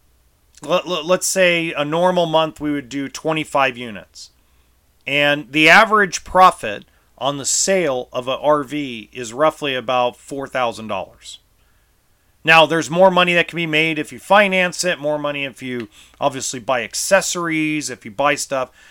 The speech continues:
But basically, the, the profit margin is usually between five and nine percent, depending on the product. And because we don't carry a bunch of high dollar stuff, the profit margin isn't that big, okay?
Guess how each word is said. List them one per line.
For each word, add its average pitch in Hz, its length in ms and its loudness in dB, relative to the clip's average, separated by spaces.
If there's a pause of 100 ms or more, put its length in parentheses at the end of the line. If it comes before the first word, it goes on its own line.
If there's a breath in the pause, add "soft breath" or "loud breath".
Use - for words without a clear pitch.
(180 soft breath)
But 139 100 -10
basically, 190 640 -4
the, 147 280 -4
the 139 120 -12
profit 196 380 2
margin 151 400 -2
is 131 180 -12
usually 147 220 -8
between 135 300 -12
five 151 360 2
and 131 120 -10
nine 131 240 -8
percent, 131 560 -12
depending 123 340 -12
on 117 80 -12
the 113 60 -14
product. 135 500 -2 (600 soft breath)
And 156 280 0
because 190 520 2 (720)
we 180 120 0
don't 202 200 2
carry 185 300 2
a 151 80 -4
bunch 160 200 -4
of 143 80 -10
high 175 280 2
dollar 160 380 4
stuff, 113 460 -8 (920)
the 139 100 -6
profit 196 400 4
margin 143 380 0
isn't 135 300 -6
that 113 260 -4
big, - 440 -6 (600)
okay? 107 420 -6